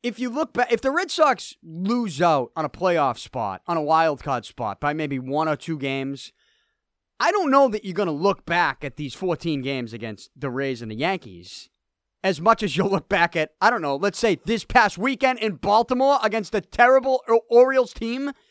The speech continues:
that's got thirty-one wins in late July. The Orioles are thirty-one and sixty-seven. You should be going into Baltimore and sweeping the shit out of them.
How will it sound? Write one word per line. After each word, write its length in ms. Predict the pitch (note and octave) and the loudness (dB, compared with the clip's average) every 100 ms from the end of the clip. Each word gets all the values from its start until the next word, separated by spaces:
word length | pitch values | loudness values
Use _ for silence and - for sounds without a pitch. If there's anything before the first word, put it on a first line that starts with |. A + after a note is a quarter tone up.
| - | -10
that's 140 | G#3+ | -6
got 240 | - A#3+ _ | -4 -4 _
thirty-one 500 | B3 C4 C4+ B3+ B3+ | 6 6 4 2 4
wins 500 | A#3 C4 D4 A3+ - _ _ _ _ _ | 2 0 -2 -4 -12 _ _ _ _ _
in 180 | A#3+ A#3+ | -4 0
late 200 | B3+ C#4 | 0 0
July. 480 | C#4 B3 B3 D4+ D#4 _ - | 2 8 8 6 0 _ -2
The 100 | C4+ | 2
Orioles 320 | E4 E4 B3 | 2 0 -4
are 100 | G#3+ | -8
thirty-one 520 | - D#4 F4+ E4 D#4 C#4+ | 2 2 2 2 2 0
and 100 | A3+ | -4
sixty-seven. 800 | C#4+ C#4 B3 A#3 - F#3+ A2+ _ _ _ _ _ _ _ _ | -8 -8 -8 -6 -2 -2 -4 _ _ _ _ _ _ _ _
You 160 | G#3 F4+ | -2 -2
should 200 | - F4 | -2 -6
be 140 | F#3 G3 | -6 2
going 400 | C4+ D#4 F#4+ F4 | 6 6 4 0
into 360 | D4 D#4+ D4+ | -4 -2 -2
Baltimore 800 | A3 A#3+ B3+ B3 E3+ B2 G2 G2+ _ _ _ _ _ _ | 0 4 4 2 -6 -6 -8 -14 _ _ _ _ _ _
and 180 | B3 C4 | -4 -2
sweeping 580 | - - D4 F#4+ - D#4+ | -6 -6 -2 -2 0 -2
the 100 | C4+ | -2
shit 320 | - - F4 | -2 -2 4
out 160 | D4+ G3 | 4 4
of 80 | C3+ | 0
them. 180 | G2 | -8